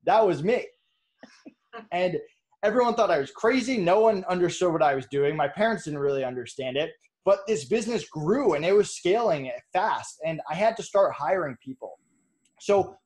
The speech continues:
one of my first hires was my business partner, Connor. And we worked together great from the beginning. We continue to work together now.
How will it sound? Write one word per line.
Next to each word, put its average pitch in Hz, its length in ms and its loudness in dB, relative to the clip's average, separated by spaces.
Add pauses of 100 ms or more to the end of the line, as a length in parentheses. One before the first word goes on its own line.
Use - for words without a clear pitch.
one 208 160 0
of 254 80 -2
my 196 120 0
first 180 340 -2
hires 190 500 0 (260)
was 190 180 -2
my 196 120 0
business 208 340 0
partner, 190 340 -2
Connor. 185 480 -4 (140)
And 160 260 -4
we 160 120 -4
worked 175 260 -2
together 165 280 -2
great 165 360 -2
from 190 120 -8
the 185 60 -6
beginning. 165 440 -4
We 120 180 -12
continue 180 300 -8
to 180 80 0
work 165 240 -4
together 143 320 -4
now. 143 360 -2